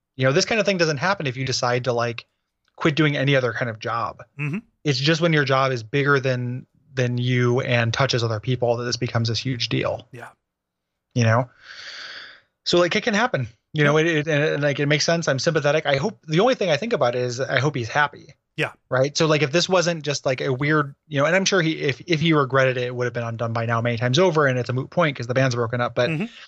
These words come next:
Speaker 1: I hope he wasn't just, like, this was just a, a Band-Aid on greater existential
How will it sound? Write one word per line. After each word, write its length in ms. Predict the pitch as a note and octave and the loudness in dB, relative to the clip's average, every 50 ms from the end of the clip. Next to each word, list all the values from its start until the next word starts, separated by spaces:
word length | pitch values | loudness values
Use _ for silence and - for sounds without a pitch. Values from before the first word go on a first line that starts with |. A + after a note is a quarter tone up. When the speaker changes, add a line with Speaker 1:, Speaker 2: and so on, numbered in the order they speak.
| - _ - | -8 _ 0
Speaker 1:
I 60 | D#3 | 2
hope 220 | C#3+ F3+ G3 G3 | 2 2 2 2
he 140 | G3+ F#3+ E3+ | 0 0 0
wasn't 380 | D#3 E3 E3 D#3 D3+ D#3+ D3+ C3+ | 2 2 2 2 2 0 0 0
just, 240 | C#3 C3+ B2+ - - | 0 0 0 -2 -2
like, 160 | B2+ A#2 A#2 | -4 -2 -2
this 180 | C3+ C#3+ C#3 | -2 -2 0
was 160 | D3 C#3+ B2 A#2 | 0 0 0 0
just 320 | - C3+ B2+ B2 - - | 0 0 0 0 -2 -2
a, 380 | - C3 A#2+ A#2+ A#2+ B2 B2 A#2+ | -2 -2 0 0 0 -2 -2 -2
a 100 | B2+ B2+ | -4 -2
Band-Aid 720 | A#2 - D3+ D3+ D#3 D3+ C3+ C3+ B2+ B2 B2 A#2+ A#2+ - - | 0 2 2 2 2 2 2 2 2 2 0 -2 -4 -6 -6
on 400 | C3 B2+ A#2+ A#2+ A#2+ A#2+ A#2+ A#2+ | -6 -4 -2 -2 -2 -4 -4 -6
greater 580 | A#2+ B2 B2 - B2+ B2+ B2+ B2 C3 B2 A#2+ B2+ | -6 -8 -4 0 2 2 4 4 4 2 2 2
existential 920 | B2 A#2 - - A#2 - - B2 A2+ A2 - A#2+ A#2 A2+ A2+ A#2 A2+ - | 2 0 -2 -2 -4 -4 -4 -4 -4 -2 -2 -2 -2 -2 -2 -4 -4 -8